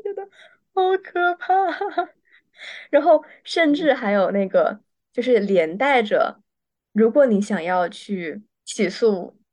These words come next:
Speaker 1: 哦，但这个跟，可能跟雇佣关系没有太大的联系了，但是也是很扯的一点是说，我这个公司的员工做了一件坏事，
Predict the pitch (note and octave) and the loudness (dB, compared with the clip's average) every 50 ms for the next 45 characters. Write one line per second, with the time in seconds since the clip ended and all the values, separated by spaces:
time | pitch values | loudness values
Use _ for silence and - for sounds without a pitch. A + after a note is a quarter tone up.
0 | _ _ - G#3+ G#3 G#3 C#4 D4 C#4+ F#4 D#4+ B3+ - C4+ C4+ C#4 A3+ F#3+ G3+ G#3+ | _ _ -2 0 2 2 2 2 2 2 0 0 -2 -2 -2 -2 0 0 0 0
1 | G#3+ - C4+ B3 A3+ A3+ A3+ G#3+ G#3+ - F#3+ F3+ F3 F3+ - - - F#3+ G3 G#3 | 0 0 0 0 0 0 -2 -4 -4 -4 -6 -6 -6 -6 -8 -6 -4 -4 -2 -2
2 | F#3+ F3+ E3 - - - - - - _ _ _ _ _ _ _ - G3 F#3 - | -2 -2 0 0 0 0 -2 -4 -8 _ _ _ _ _ _ _ -4 -2 -2 -2
3 | - G3+ - - G3+ - - - A#3+ A#3 B3+ B3+ A#3 A3 F#3 G3 G#3+ C4+ C#4+ G#3 | -2 -4 -4 -2 0 0 0 0 0 0 2 2 2 2 2 0 0 0 0 -2
4 | G3 G#3+ - - F#3 - - F#3+ F#3 G3 - - G#3 G#3 - G3+ - G3 F#3 F#3+ | -2 -2 -4 -4 -4 -4 -4 -6 -6 -6 -6 -6 -6 -6 -6 -2 -2 -2 -2 -2
5 | - _ - - - - - _ _ _ _ _ - G#3 G3+ F#3+ F3+ - - F#3 | -6 _ -20 -20 -20 -20 -20 _ _ _ _ _ -2 2 2 2 2 2 0 -2
6 | - A#3 G#3+ G3 G3 F#3+ F3+ F3+ F3 E3 - _ _ _ _ - A#3+ B3 B3 B3 | -2 -2 0 2 2 2 4 2 2 -2 -4 _ _ _ _ 2 2 2 2 2
7 | B3+ C4 B3 - - - A#3+ B3 B3+ A3+ - G#3 F#3+ E3+ D#3+ B2+ F#2+ - - _ | 0 -2 -6 -10 -10 -4 -2 -2 -2 0 0 2 2 4 4 2 0 -4 -8 _
8 | _ _ _ _ _ - G3+ G3+ F3+ E3+ E3 E3+ F3+ F3+ - G#3+ A3 A3 A3+ A3+ | _ _ _ _ _ -4 0 2 2 2 0 -4 -6 -2 2 2 4 4 2 0
9 | A3+ A3+ A3+ C4 C#4 - - - C4 A#3 G#3+ F#3 E3+ D#3+ - F3+ F3+ G3 G3+ A3+ | -2 -4 -8 -10 -16 -6 0 2 4 4 4 2 0 -2 -4 -4 -4 -2 -2 0
10 | G#3 F#3 F3 G3+ - - F#3+ F3+ - - - | 0 0 0 -2 -4 -2 -2 -2 -4 -4 -8